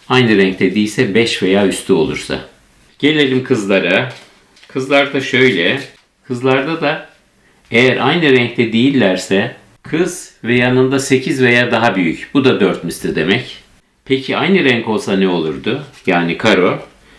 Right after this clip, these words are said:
Sevgili dostlar o zaman altılı yetiyor dört misli koymak için. Bu el dört misli yapıyor bahsi. Şimdi valeye bakıyoruz. Valede de tek seçenek var sevgili dostlar. Bir vale ve bir on.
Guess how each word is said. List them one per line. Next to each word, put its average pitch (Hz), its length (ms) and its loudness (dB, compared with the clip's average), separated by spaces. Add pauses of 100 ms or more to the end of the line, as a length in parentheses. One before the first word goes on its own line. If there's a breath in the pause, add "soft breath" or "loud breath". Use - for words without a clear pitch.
Sevgili 143 500 -2
dostlar 110 340 0
o 143 100 4
zaman 120 280 2
altılı 123 460 2
yetiyor 92 440 0 (160)
dört 90 240 -2
misli - 240 -12
koymak 71 400 -4
için. - 220 -12 (460)
Bu 156 220 -2
el - 240 -2 (400)
dört 135 260 0
misli 98 280 -4
yapıyor 85 400 -2
bahsi. 76 420 -8 (600)
Şimdi 110 300 -6
valeye 101 380 0
bakıyoruz. 76 440 -8
Valede 147 440 -2
de 104 100 -4
tek 156 220 -2
seçenek 95 520 -4
var 76 100 -8
sevgili 73 520 -8
dostlar. 107 640 -4 (320)
Bir 131 140 -2
vale 113 420 0 (580)
ve 113 120 -4
bir 95 160 -2
on. 82 220 -6